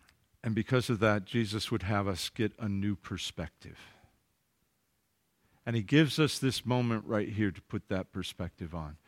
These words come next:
Brothers and sisters in Christ, the scripture is clear that the persecution of the church will increase. The days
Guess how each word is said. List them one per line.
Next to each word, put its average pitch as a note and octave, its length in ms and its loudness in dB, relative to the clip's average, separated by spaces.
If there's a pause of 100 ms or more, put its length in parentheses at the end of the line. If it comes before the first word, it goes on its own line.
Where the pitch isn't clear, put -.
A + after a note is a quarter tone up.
(420)
Brothers D3 280 2
and C3+ 100 0
sisters - 420 -4
in G#2 120 -2
Christ, E2+ 380 -6
the G2+ 80 -8
scripture - 560 -2
is A#2+ 140 -4
clear F#2 380 -4 (380)
that A#2 120 -6
the G#2 80 -10
persecution C3+ 840 0
of G#2+ 120 0
the G#2+ 80 -2
church - 500 -6
will G#2+ 420 2
increase. F2+ 920 -6 (640)
The B2 80 0
days B2+ 600 6